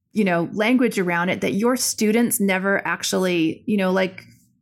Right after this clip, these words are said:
you know, asana, maybe you don't want to use that word. Maybe you want to use the word pose, 'cause that's the language that your beginning students are, are used to hearing, and that's what they speak.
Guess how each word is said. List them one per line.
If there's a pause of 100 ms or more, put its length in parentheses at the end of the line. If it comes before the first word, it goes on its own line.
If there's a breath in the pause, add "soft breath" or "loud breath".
(140)
you
know,
asana,
maybe
you
don't
want
to
use
that
word.
Maybe
you
want
to
use
the
word
pose,
'cause
that's
the
language
that
your
beginning
students
are,
are
used
to
hearing,
and
that's
what
they
speak.